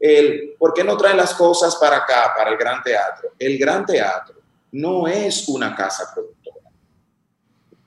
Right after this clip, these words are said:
no es una casa productora. Entonces, los espectáculos se hacen por el apoyo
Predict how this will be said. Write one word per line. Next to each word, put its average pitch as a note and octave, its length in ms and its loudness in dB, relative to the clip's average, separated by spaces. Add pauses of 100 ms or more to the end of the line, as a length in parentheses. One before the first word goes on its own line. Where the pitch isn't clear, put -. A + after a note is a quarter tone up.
(120)
no C#3 320 0
es F3 240 -2
una G#2+ 180 -8
casa G2+ 260 -6
productora. F#2+ 460 -6
Entonces, B2+ 580 -6 (280)
los C#3 520 -2 (280)
espectáculos B2+ 1120 0
se A2 120 0
hacen G2+ 480 -8 (100)
por A#2 240 0
el A2+ 120 2
apoyo A2 920 0